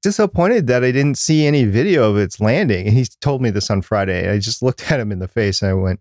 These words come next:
"You saw the Nat Geo special, right?" He said, "Yeah." "You know what's on board the spacecraft, right?" He goes, "Uh,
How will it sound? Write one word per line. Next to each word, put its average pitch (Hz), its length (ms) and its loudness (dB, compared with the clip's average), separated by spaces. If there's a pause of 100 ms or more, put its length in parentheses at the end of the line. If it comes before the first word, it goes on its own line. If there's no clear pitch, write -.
(1300)
"You 131 220 2
saw 233 240 -2
the - 100 0
Nat 135 200 2
Geo 131 260 0
special, 127 420 -4
right?" 87 300 -2
He 160 80 -2
said, 104 240 -4
"Yeah." 82 140 -4 (180)
"You 127 180 4
know 180 220 4
what's 349 180 0
on 180 180 0
board 143 380 -2
the 107 140 -6 (100)
spacecraft, - 640 -4
right?" 90 260 -2 (300)
He 127 80 -2
goes, 104 320 0 (680)
"Uh, 85 180 -8